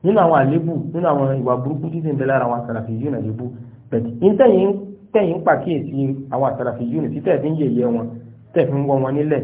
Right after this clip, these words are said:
tẹ́ẹ̀ fi ń wọ́ wọn mẹ́lẹ́-, lẹ́rẹ̀, tẹ́ẹ̀ fi ń sọ wọ́n dẹni àbùkù láwùjọ. Nǹkan yẹn lẹ́yìn náà ń ṣe fún wọn yẹn náà. Èébú yẹn lẹ́yìn náà ń bú wọn náà. Nítorí ẹ̀, màá fún wa ní áyà bíi méjì àti hadith kan ká ronú sí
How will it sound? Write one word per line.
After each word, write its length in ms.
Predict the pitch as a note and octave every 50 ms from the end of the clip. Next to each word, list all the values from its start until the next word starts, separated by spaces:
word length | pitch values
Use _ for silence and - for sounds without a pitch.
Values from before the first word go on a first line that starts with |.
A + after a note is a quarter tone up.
| - -
tẹ́ẹ̀ 140 | D#3 D3 C#3
fi 60 | D3
ń 60 | C#3+ C#3
wọ́ 80 | C#3 C3
wọn 100 | C3 C3
mẹ́lẹ́-, 340 | C#3 C#3 C#3 D3 D3+ D3 - C#3+
lẹ́rẹ̀, 320 | C#3 C#3+ D#3 D#3 D#3 D3 - - - - - -
tẹ́ẹ̀ 160 | - E3+ D#3+
fi 60 | E3
ń 120 | E3+ E3 -
sọ 80 | - D3+
wọ́n 160 | D#3 D#3+ D#3
dẹni 200 | D3+ D3 D3 C#3+
àbùkù 380 | C#3 B2+ A#2+ A#2+ A#2+ A#2 - B2+
láwùjọ. 360 | B2 C#3 D#3 C#3+ A#2+ A#2 A#2+ A2+ A#2 - -
Nǹkan 300 | F#3+ F#3+ F3 F3 G3+ F#3
yẹn 100 | F3 D#3+
lẹ́yìn 160 | C#3+ D#3+ F3+ F#3+
náà 80 | F#3
ń 60 | E3 E3+
ṣe 120 | D3+ C#3
fún 140 | C#3 C#3+ C#3 C3
wọn 100 | B2+ B2+
yẹn 100 | B2+ A#2+
náà. 140 | G#2 G#2+ - - - - - - - - - -
Èébú 200 | D#3+ E3 D#3+ E3 B3+ A#3+
yẹn 120 | G3 E3+
lẹ́yìn 140 | D#3+ D#3+ E3+
náà 100 | F#3 E3
ń 60 | D3 C3+
bú 80 | C#3
wọn 140 | D3 C#3 C3 A#2
náà. 100 | A2+ - - - - - - - - - - - - - - - - - - - - - - - - _ _ _ - _ - - -
Nítorí 360 | C#3 C#3 C3+ C3+ C3 C#3 D3+ C#3+
ẹ̀, 100 | B2 - -
màá 220 | A2 A2 B2 C3+ C#3 C3+
fún 160 | - C3+ B2+
wa 120 | B2+ B2+
ní 140 | C3+ C#3 C#3+ C#3+ C#3 C#3+ C#3+ - - - - - - -
áyà 280 | B2+ D3 D#3+ D#3 C#3
bíi 160 | A#2 A2+ A#2+ B2
méjì 340 | C3 C3 A#2+ A2 C3 B2+ G#2+ - - - - - - - - -
àti 220 | - A#2+ A#2+ - C3+
hadith 380 | C3+ C3+ A#2+ A2+ C3 D#3+ D3+ - A2+
kan 140 | G#2+ A2 A2+ A2+
ká 100 | B2+ B2+
ronú 280 | A#2+ A#2 A#2 B2 - -
sí 100 | B2